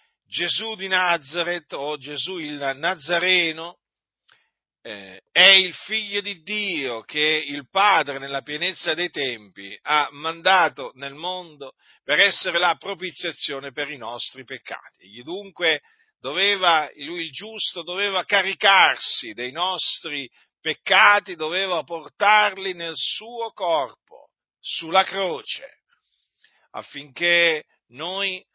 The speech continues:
ottenessimo, mediante la fede nel suo nome, la remissione dei peccati. E dunque egli fu crocifisso e dopo che morì,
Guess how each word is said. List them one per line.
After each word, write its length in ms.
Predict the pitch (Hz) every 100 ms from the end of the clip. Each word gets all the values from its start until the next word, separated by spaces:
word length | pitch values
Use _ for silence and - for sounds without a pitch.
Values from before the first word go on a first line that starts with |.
| _
ottenessimo, 1080 | - 180 - 196 196 175 - - 113 98 - _ _ _
mediante 760 | 135 165 202 208 175 185 175
la 200 | 127 139
fede 640 | 160 214 220 220 196 151 143
nel 180 | 135 127
suo 380 | - 220 247
nome, 600 | 226 190 139 110 98 95 - _ -
la 380 | 117 139 143 135 _ _
remissione 1200 | 113 131 190 196 190 - - 160 123 104 104 98 _ _
dei 480 | 113 170 170 165 - _ _ 131
peccati. 600 | - - 160 104 65 _ _ _
E 120 | 123
dunque 500 | 151 240 254 180 220
egli 200 | 226 214
fu 180 | 170 220
crocifisso 800 | 180 202 190 185 196 196 151 -
e 60 | 131
dopo 400 | 185 202 180 170
che 400 | - 185 180 156 _ _
morì, 520 | 139 156 208 240 233